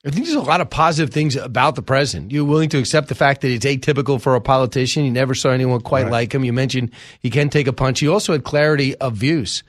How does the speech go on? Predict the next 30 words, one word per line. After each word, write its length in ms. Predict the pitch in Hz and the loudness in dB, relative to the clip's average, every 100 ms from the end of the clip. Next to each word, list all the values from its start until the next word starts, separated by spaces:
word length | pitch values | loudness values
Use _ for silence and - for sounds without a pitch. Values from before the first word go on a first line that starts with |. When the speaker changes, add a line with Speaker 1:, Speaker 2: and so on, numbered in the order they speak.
| - | -4
Speaker 2:
Yes. 260 | 131 87 | -2 -4
Speaker 1:
So 140 | - 127 | -2 -2
especially 400 | 131 226 - 320 | 2 2 4 2
at 60 | |
the 60 | 254 | 2
border, 380 | 143 202 190 110 | 4 6 4 2
things 260 | - 175 | 0 0
like 140 | 196 180 | 0 0
the 80 | 156 | 0
border, 400 | 156 165 165 160 | 2 4 2 2
things 240 | 180 156 | 0 0
about 220 | 160 160 | 2 2
America 420 | 151 156 156 156 | 4 4 2 0
First. 440 | - 160 156 156 - - - - | 0 2 2 0 -10 -20 -6 2
That 160 | 214 | 4
wasn't 320 | 254 247 214 | 4 2 2
just 240 | 196 196 175 | 2 0 0
a 140 | 160 | 0
line 480 | 135 151 170 185 190 | 4 4 4 2 0
in 140 | 156 | 0
a 40 | 147 | -2
campaign 600 | - 160 147 165 170 175 | 2 0 2 2 2 2
that 160 | 156 - | 0 0
some 140 | 143 | -2
speechwriter 640 | - 196 180 190 160 143 | -2 -2 0 2 2 2
put 200 | - 170 | 2 2
in 140 | 160 156 | 2 0
because 320 | 139 147 127 | 0 0 0
it 100 | 143 | 0
was 260 | 135 127 | 0 -2